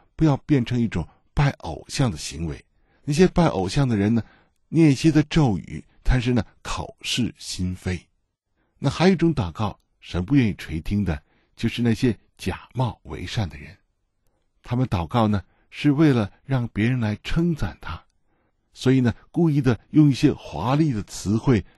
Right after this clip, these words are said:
来装饰自己的祷告。我不是说我们在祷告当中不应当用华丽的词汇，但是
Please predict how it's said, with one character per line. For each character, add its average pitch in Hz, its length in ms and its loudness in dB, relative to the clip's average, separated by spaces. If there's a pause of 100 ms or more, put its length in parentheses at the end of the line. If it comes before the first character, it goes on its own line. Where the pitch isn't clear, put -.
来 104 160 -4
装 165 440 2
饰 127 240 -4 (100)
自 - 140 -10
己 73 100 -10
的 76 120 -10
祷 - 280 -14
告。 - 220 -8 (520)
我 107 160 2
不 117 120 0
是 127 100 2
说 123 200 4 (240)
我 170 140 2
们 143 140 4
在 127 160 4
祷 92 180 -2
告 107 160 -2
当 113 240 0
中 120 220 0 (240)
不 120 120 -2
应 123 260 0
当 123 220 0
用 107 140 0
华 73 300 -10
丽 98 120 0
的 76 120 -6
词 - 260 -14
汇， - 280 -10 (360)
但 151 120 0
是 - 160 0